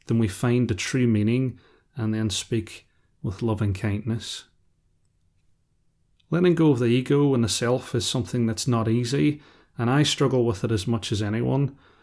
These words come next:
Before I discovered mindfulness, I had a strong sense of myself as an individual. I thought that everyone should stand on their own two feet,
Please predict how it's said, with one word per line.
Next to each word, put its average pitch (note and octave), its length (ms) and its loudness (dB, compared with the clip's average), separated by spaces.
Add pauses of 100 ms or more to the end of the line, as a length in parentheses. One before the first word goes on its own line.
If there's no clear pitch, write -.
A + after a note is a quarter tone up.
(520)
Before D3 320 4
I C#3 80 2
discovered A#2 500 0
mindfulness, A2+ 560 0
I A#2+ 160 0
had B2+ 140 0
a G#2+ 40 -2
strong G#2+ 440 -4
sense G#2+ 420 -6
of G2 180 -4
myself A2+ 640 -2
as G#2+ 80 -2
an A#2 140 -2
individual. B2+ 880 0 (420)
I - 40 -8
thought A2+ 240 -6
that A2+ 120 0
everyone A2 360 0
should - 180 -8
stand A2+ 400 -4
on A2+ 80 0
their A2 100 0
own A2 180 2
two A#2 220 -2
feet, B2 420 -6